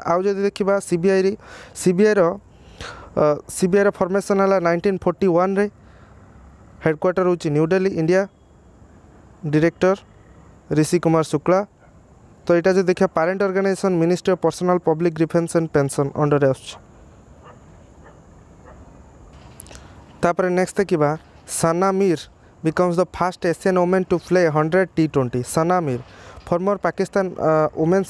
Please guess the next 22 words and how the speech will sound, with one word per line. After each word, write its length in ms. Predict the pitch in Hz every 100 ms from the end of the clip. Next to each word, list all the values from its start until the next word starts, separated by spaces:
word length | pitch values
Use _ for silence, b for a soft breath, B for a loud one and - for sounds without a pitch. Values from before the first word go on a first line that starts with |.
| -
କ୍ରିକେଟ 280 | 160 190 185 B B -
ଟିମ୍ 160 | 196 185 -
ସ୍କିପର 360 | - 180 196 180 -
ସନା 240 | 160 180 185
ମିର୍ 160 | 180 160 B B -
become 260 | 156 180 180
the 100 | 180 -
first 320 | 175 202 -
Asian 460 | 185 - 196 147 156 B B
women 300 | 156 170 202
cricketer 440 | 190 180 202 185 190
to 180 | 180
play 360 | 160 175 165 151 - B -
hundred 360 | 156 160 185 180
ଟି 80 | 175
ଟ୍ୱେଣ୍ଟି 260 | 175 170 160
international 520 | 151 170 170 180 196
matches। 460 | 143 120 127 - - B B -
The 80 |
thirty-three 640 | 147 165 160 202 202 - 208
or 240 | 202 190 _ _ - -
year 440 | - 175 196 180